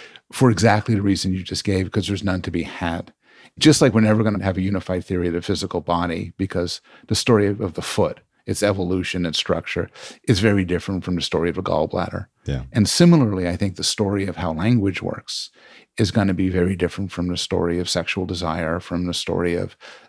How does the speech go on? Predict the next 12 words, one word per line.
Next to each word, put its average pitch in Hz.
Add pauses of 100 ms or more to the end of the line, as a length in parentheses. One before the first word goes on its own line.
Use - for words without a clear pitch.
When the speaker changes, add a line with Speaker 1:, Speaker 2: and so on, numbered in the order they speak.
Speaker 1:
memory 90
and 92
rage 85 (200)
and 92
so 120
on. 101 (520)
Obviously, 160
there 104
are 101
sort 101
of -
commonalities. 87